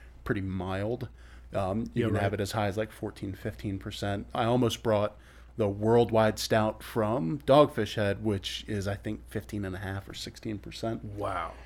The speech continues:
Speaker 1: But yeah, so a huge amount of ingredients goes into a batch to produce that high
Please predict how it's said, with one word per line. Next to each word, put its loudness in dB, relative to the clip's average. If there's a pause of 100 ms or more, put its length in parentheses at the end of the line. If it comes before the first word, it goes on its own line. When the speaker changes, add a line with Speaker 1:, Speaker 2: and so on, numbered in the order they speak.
(180)
Speaker 1:
But 8
yeah, 8
so 2
a 4
huge 2
amount 6
of 2
ingredients 2
goes 0 (120)
into 6
a 0
batch 0
to -4
produce -2
that 0 (500)
high 6